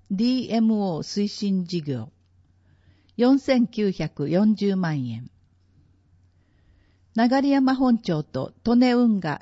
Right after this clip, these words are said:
両地域のツーリズムを推進するため、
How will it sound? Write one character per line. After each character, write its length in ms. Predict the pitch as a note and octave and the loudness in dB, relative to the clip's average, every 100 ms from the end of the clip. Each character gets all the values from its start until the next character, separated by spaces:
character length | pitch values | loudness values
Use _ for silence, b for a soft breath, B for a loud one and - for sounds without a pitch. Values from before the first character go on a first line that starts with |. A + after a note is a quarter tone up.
| _ | _
両 220 | A3+ B3 | 0 0
地 240 | A#3+ A#3+ A3 | -2 -4 -4
域 220 | - E3+ | -2 -4
の 180 | D3+ D3+ | -4 -6
ツ 200 | - A3+ | -2 0
ー 80 | |
リ 120 | A3 G3+ | 0 -2
ズ 140 | F3 | -4
ム 240 | D#3 D3+ | -4 -6
を 80 | C#3+ | -8
推 260 | - A3 A3 | -4 -2 -2
進 260 | - G#3 | 0 -2
す 180 | G#3 - | -2 -2
る 140 | F3 E3+ | -4 -4
た 160 | D#3+ | -4
め、 220 | D3 C#3+ | -4 -6